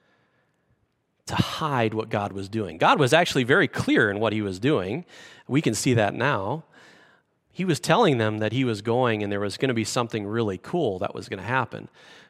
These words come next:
But the disciples missed it because they were afraid. They were afraid of what could happen. Now, in your own stories and in your own situations,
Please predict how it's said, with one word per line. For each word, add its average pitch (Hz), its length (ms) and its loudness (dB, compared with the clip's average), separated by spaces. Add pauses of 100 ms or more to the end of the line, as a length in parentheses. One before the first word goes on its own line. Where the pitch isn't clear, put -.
(120)
But 123 100 -12
the 123 60 -4
disciples 127 520 -4
missed 117 480 -6
it - 200 -18 (1120)
because 120 280 -4
they 117 120 2
were 113 180 0
afraid. 117 680 -6 (1200)
They 139 100 4
were 139 140 6
afraid 170 400 2
of 127 160 4
what - 400 -2
could 131 520 2 (380)
happen. 101 480 -2 (880)
Now, 143 160 2
in 190 120 4
your 233 160 4
own 208 160 4
stories 117 520 2
and 127 100 0
in 147 120 2
your 151 140 2
own 143 160 2
situations, 127 840 -2